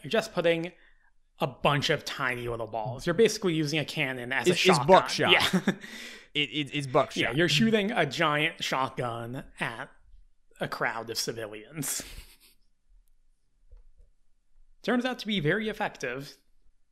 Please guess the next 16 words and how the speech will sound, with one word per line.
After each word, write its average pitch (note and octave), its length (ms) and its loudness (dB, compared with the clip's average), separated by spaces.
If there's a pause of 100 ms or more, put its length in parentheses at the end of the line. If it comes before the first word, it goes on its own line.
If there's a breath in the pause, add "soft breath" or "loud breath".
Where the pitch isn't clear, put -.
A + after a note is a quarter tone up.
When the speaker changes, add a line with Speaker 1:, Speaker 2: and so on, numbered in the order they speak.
(680)
Speaker 2:
The F3 100 -2
seventeen A3+ 580 2
ninety-five C#3 680 4
legislative A#2+ 520 2
election A2 560 -2
did F3+ 260 8
ultimately C3+ 460 4
take G#2 280 -4
place F#2+ 440 -4
in G2 240 -8
late F#2+ 320 -6
October, F#2 960 -4
and A#2+ 280 -6
the - 80 -6
Thermidorians F3+ 1000 0 (160)
won D3+ 640 2